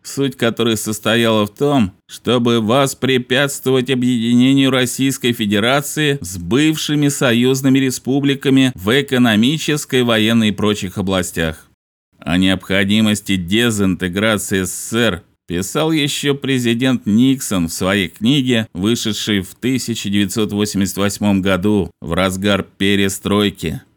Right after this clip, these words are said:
определяя эту задачу как важнейшую для интересов С Ш А.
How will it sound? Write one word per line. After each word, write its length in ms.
определяя 840
эту 160
задачу 760
как 360
важнейшую 960
для 180
интересов 580
С 160
Ш 160
А. 220